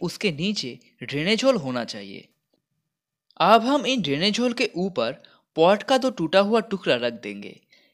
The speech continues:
इससे हमारा एक अच्छा ड्रेनेज सिस्टम तैयार हो जाएगा। अब हम इसमें अपना पॉटिंग मिक्स डालते हैं। पॉटिंग मिक्स में मैंने कोकोपीट का इस्तेमाल किया है।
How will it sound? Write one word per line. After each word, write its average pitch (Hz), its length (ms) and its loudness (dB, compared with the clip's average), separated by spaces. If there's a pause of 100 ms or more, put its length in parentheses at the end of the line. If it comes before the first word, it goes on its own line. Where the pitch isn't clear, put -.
(140)
इससे 165 400 -2
हमारा 185 420 -2
एक 269 140 -2
अच्छा - 340 2
ड्रेनेज 139 300 -2
सिस्टम 233 360 -4
तैयार 147 360 0
हो 123 160 -6
जाएगा। 101 460 -12 (800)
अब 202 220 6
हम 302 160 2
इसमें 226 400 -4
अपना 226 220 0
पॉटिंग 190 460 0
मिक्स 226 180 -2
डालते - 360 -4
हैं। - 280 -16 (600)
पॉटिंग 160 480 2
मिक्स 277 260 0
में 139 140 -2
मैंने 156 240 -2
कोकोपीट 185 520 -2
का 240 140 2
इस्तेमाल 165 440 -2
किया 127 240 -8
है। - 280 -16